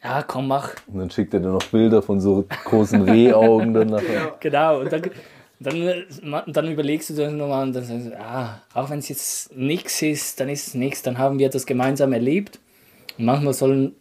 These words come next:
Speaker 1: ja die Erlebnisse im Vordergrund stehen und das verbindet uns, uns ja auch mehr, weil so haben wir auch die Zeit zusammen, nicht nur mit den Socken, weil da sehen wir uns ja auch nicht täglich.
Speaker 2: Mhm.
Speaker 1: Aber auch durch das Sammeln, dann kommen wir ein bisschen wieder in den Kontakt, „Uh,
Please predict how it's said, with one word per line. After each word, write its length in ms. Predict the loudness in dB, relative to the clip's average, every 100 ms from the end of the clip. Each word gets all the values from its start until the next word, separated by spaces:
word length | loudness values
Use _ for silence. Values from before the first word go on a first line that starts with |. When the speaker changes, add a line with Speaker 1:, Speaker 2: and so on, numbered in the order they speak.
| -20 _
Speaker 1:
ja 180 | -4 -2
die 120 | 2
Erlebnisse 520 | 2 0 -2 -4 -4 -4
im 100 | -2
Vordergrund 600 | -2 -2 -2 -2 -2 -2
stehen 300 | 2 2 4
und 280 | 2 0 -12 _ _ _ -4
das 160 | -2
verbindet 480 | 0 2 4 4 0
uns, 280 | -2 -4 _ -2
uns 280 | 0 2 2
ja 120 | 2
auch 200 | 2 2
mehr, 220 | 0 2
weil 180 | 2 0 -4 -20 -20 _
so 240 | 0 2
haben 240 | 4 4 4
wir 180 | 6 6
auch 160 | 4 -4 -8
die 120 | -6
Zeit 540 | -4 -2 -2 -2 -10 -20 _ -12
zusammen, 460 | -4 -2 0 2
nicht 180 | 0 2
nur 220 | 2 2
mit 180 | 2 0
den 80 | -2
Socken, 480 | 0 -4 -2 -2 2
weil 280 | 2 0 -4
da 100 | -6
sehen 240 | 0 2
wir 100 | 4
uns 160 | 2 0
ja 100 | 0
auch 140 | 0
nicht 220 | -2 -6 -2
täglich. 480 | 0 2 -2 -2 -4
Speaker 2:
Mhm. 360 | 4 4 4 0 -12 _ _ _ -20 -14 -2
Speaker 1:
Aber 220 | 4 6
auch 100 | 4
durch 160 | 2 0
das 180 | 0
Sammeln, 400 | 2 2 4 2
dann 180 | 0 -2
kommen 300 | -2 2 2
wir 140 | 2 2
ein 100 | 0
bisschen 240 | -2 -2
wieder 160 | 0 2
in 120 | 0
den 120 | -2
Kontakt, 440 | -6 -8 -6 -6 -4
„Uh, 260 | -4 -4